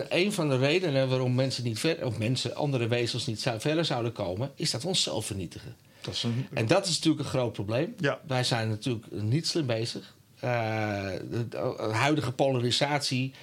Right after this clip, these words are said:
Speaker 1: extreem links, extreem rechts, gaat helemaal de verkeerde kant weer op. Dat hebben we natuurlijk eerder gezien. En dat kan ons de kop kosten.
Speaker 2: Mhm.
Speaker 1: We kunnen onszelf vernietigen.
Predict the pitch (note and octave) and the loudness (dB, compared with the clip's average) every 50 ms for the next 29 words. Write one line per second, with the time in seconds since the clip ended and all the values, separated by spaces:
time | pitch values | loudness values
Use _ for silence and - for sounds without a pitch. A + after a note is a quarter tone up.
0 | - - - - A#2+ - - - C#3 C3+ B2+ B2 C3 C3 C3 B2 B2 A#2+ - - | -18 -10 -8 -4 -4 -2 0 2 2 2 4 4 2 2 2 2 2 2 2 2
1 | - C3 B2+ A#2+ A#2 B2+ B2+ B2 - - - - - - - - - C3 C3+ C#3+ | 2 2 2 2 2 2 2 2 0 0 -2 -4 -8 -12 -8 -4 -2 0 2 2
2 | D#3+ D#3+ C#3 A#2 A#2+ - C#3 A#2 A2 - E3 F3 F3 F3 F3+ F3+ F#3 F#3 - - | 2 2 2 0 0 0 0 0 0 0 0 -2 0 -2 -2 -2 -2 -4 -6 -10
3 | - - - - - - - B2+ C3+ C#3+ C#3 C3 - - - D3+ E3 F3+ F3 - | -20 -20 -20 -20 -14 -4 0 0 2 2 2 0 0 2 4 4 4 4 2 0
4 | - C#3 C3+ D#3 D3 C#3 C#3+ - - - - - - - - - - - D3+ C3 | 0 0 0 0 0 0 -4 -8 -12 -16 -20 -20 -20 -20 -20 -6 -2 0 2 2
5 | D3 C3+ - C3+ B2 A#2 B2+ A2 - - C3 B2 - - - G#3+ G3 - - - | 2 2 2 0 0 0 -2 -4 -4 -4 -4 -4 -4 0 0 0 0 2 0 -2
6 | A#2+ G#2 - - - A#2+ A#2 A2+ G#2+ B2 B2+ A#2+ - A#2 A2+ A2+ B2+ B2+ - E3 | -2 -2 -4 -4 -4 -2 0 0 2 2 0 0 0 -2 -2 -2 0 2 2 2
7 | D#3 C#3+ - - B2 A2+ A2 G2 - G2+ - - D2 | 2 2 2 0 -2 0 0 -2 -2 -4 -6 -8 -10